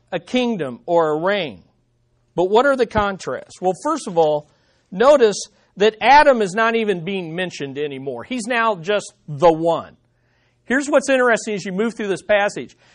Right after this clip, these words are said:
Adam and us, we start dropping out. Jesus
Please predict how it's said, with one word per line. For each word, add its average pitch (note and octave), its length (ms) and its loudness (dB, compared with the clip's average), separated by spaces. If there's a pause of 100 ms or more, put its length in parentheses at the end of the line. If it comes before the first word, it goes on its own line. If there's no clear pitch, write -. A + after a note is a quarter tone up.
(240)
Adam C#4+ 600 6 (360)
and F3 280 -4
us, C4 400 6
we A#3+ 240 0
start A3+ 480 4
dropping A3+ 500 4
out. B3 540 0
Jesus G3 840 0